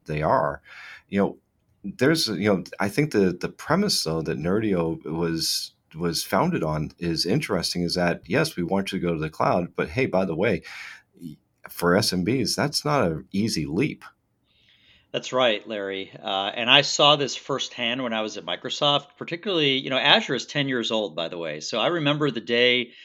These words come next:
Speaker 2: that Microsoft launched something called Red Dog. It was, um, you know, the first sort of attempt at Azure. It was,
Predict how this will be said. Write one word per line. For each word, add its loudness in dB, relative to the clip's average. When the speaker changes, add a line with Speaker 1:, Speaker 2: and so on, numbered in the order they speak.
Speaker 2:
that 2
Microsoft 0
launched -2
something -6
called -2
Red 0
Dog. 4
It -4
was, -8
um, -8
you -14
know, -8
the -14
first -4
sort 0
of -6
attempt -4
at -2
Azure. -2
It -6
was, -10